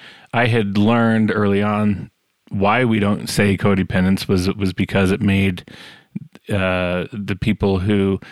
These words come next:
so f-, my dad was an alcoholic. So people thought that because my mom,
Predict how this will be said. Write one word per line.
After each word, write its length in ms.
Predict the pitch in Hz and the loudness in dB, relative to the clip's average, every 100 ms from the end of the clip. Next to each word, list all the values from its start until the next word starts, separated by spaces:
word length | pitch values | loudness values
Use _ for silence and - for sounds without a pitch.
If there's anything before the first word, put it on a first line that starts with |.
| - | -20
so 180 | - 98 | -2 -2
f-, 120 | 98 _ - _ _ _ _ - | -2 _ -20 _ _ _ _ -2
my 160 | 110 | 0
dad 200 | 101 98 | 2 0
was 140 | 98 95 | 0 0
an 60 | |
alcoholic. 680 | 104 101 107 98 90 98 - - _ - - | 0 0 0 0 0 -2 -6 -20 _ -20 -20
So 520 | - - 104 104 98 - - | -6 0 2 2 -2 -4 -4
people 320 | 117 - 101 | -4 -2 -4
thought 380 | - 107 98 98 | 0 -2 -2 -2
that 220 | 104 92 110 _ - | -2 -4 -10 _ -6
because 380 | 104 120 117 | -2 0 0
my 180 | 107 95 | 0 0
mom, 640 | 95 101 104 101 101 95 | 0 0 0 0 -2 -4